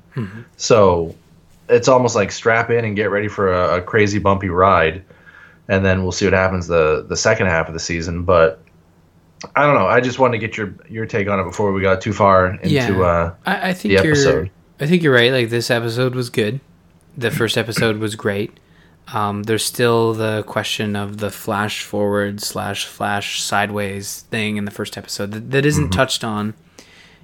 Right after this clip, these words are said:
Speaker 1: in, in this episode, although there are some hints dropped that feed into that future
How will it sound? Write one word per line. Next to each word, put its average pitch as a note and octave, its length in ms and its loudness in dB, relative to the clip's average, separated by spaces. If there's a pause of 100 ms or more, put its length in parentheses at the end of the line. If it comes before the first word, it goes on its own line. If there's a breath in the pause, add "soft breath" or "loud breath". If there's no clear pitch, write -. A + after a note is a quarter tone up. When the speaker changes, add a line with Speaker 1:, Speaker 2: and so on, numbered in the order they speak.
(200 soft breath)
Speaker 1:
in, A#2+ 240 0
in A#2+ 160 -2
this A2+ 200 -2
episode, A2 280 -2
although A#2+ 440 0
there A#2 180 0
are A2 500 0 (560 soft breath)
some - 320 -4
hints G#2+ 340 -4
dropped G#2+ 420 0
that G#2 180 -6
feed G#2+ 400 -6
into G2+ 680 -4
that G2 260 -6
future G2 720 -4